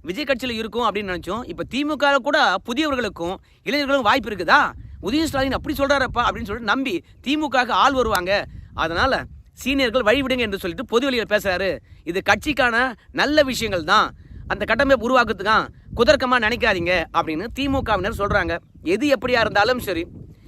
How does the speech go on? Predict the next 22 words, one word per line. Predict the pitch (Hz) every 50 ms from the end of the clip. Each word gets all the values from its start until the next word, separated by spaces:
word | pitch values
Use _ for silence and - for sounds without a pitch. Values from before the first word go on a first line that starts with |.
| - - -
இன்னைக்கு | - 156 214 254 254 196 165 160 160 170 -
துணை | - 214 277 302
முதலமைச்சர் | 277 277 277 262 254 233 247 -
பதவி | 240 226 214 220 208
கொடுக்காம | - 214 233 254 - 247 233 226 233 240 233
தடையா | 202 196 240 254 247 240
இருப்பது | 226 214 220 185 196 185 190 196 185 196
உதயநிதி | 254 269 247 240
ஸ்டாலினுக்கு | 226 - 233 208 208 214 208 196 - - 254 254 180 139 - - - - - - -
நம்ம | - 156 175 208 226
துரைமுருகன் | 175 185 214 262 262 254 247 220 226 208
தான் | 196 202 214 196 165 - -
அப்படின்னு | 170 170 156 151 156 190 240 -
சொல்றாங்க. | 208 220 214 - 233 208 185 185 196 214 - - - - - - - - -
So, | - 226 233
இந்த | 226 220 196 185
மோதலானது | 185 185 220 262 262 262 247 240 220 208 190 170 185 202 202 - - - - - - -
இன்னும் | - 170 208 247 269 254
உச்சம் | 233 202 - 262 247 214
தொடுமா? | 220 202 190 180 196 226 240 226 - - - - - - - - - - - - - - - -
ஏன்னா, | 147 185 220 226 208 196 208 208 185 151 135 - - - - - - - -
கட்சிக்குள்ள | - 190 214 - - 302 - 277 269 247 214 202 214